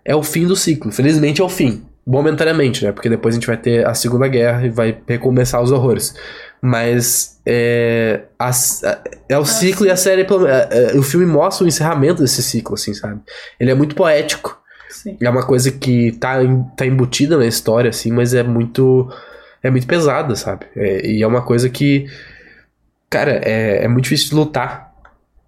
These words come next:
Speaker 1: quando tu, quando tá ensinado uma coisa, quando tu tá ensinado, é, sabe? Tu cre-, cresce ouvindo um discurso, ouvindo uma propaganda. Como é que tu vai saber que aquilo é
Speaker 2: Sim.
Speaker 1: mentira, sabe?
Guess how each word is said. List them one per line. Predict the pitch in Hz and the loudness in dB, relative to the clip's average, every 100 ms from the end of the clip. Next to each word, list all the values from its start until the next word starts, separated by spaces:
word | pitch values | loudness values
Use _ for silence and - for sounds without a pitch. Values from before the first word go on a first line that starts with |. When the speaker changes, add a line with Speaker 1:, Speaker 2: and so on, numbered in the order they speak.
| _ _ - | _ _ -6
Speaker 1:
quando | 135 127 131 | 0 2 2
tu, | 123 131 123 123 120 113 110 110 - _ _ _ - | 0 0 2 2 2 0 -2 -4 -8 _ _ _ -2
quando | 139 135 | 0 0
tá | 135 | 0
ensinado | 135 143 - 151 147 131 147 135 117 - - _ - - _ _ _ | -2 -2 -4 -2 0 0 -2 -2 -4 -10 -20 _ -20 -20 _ _ _
uma | - 135 127 | 0 0 0
coisa, | - 127 156 127 104 - | 0 2 2 0 -4 -4
quando | 117 113 | -4 -4
tu | - | -4
tá | 120 | -2
ensinado, | 117 123 117 127 135 117 110 | -2 -4 -2 0 0 2 2
é, | 107 110 104 104 - - - | 2 2 2 0 -4 -10 -10
sabe? | - 123 143 113 - _ - | -6 -2 -2 -2 -6 _ -12
Tu | 120 - 120 - - | -10 -8 -12 -16 -8
cre-, | - 139 | -2 -2
cresce | 139 147 151 202 - 143 123 - - | 0 2 2 2 -2 -4 -6 -14 -8
ouvindo | - 139 127 151 | 0 2 4 4
um | 160 | 2
discurso, | 135 - 147 - | 0 0 0 2
ouvindo | 139 135 | 2 4
uma | 135 | 4
propaganda. | 131 135 120 120 131 139 156 - - _ _ _ _ _ _ _ | 2 0 2 2 2 0 -2 -8 -20 _ _ _ _ _ _ _
Como | - 180 | -4 -2
é | |
que | 202 - | -2 -2
tu | 196 | -2
vai | 202 | 0
saber | 196 165 139 135 | 0 0 2 2
que | |
aquilo | 127 127 | 2 2
é | |
Speaker 2:
Sim. | 117 | 2
Speaker 1:
mentira, | 107 101 113 101 95 | 0 -2 -2 -4 -6
sabe? | - 98 110 | -10 -12 -12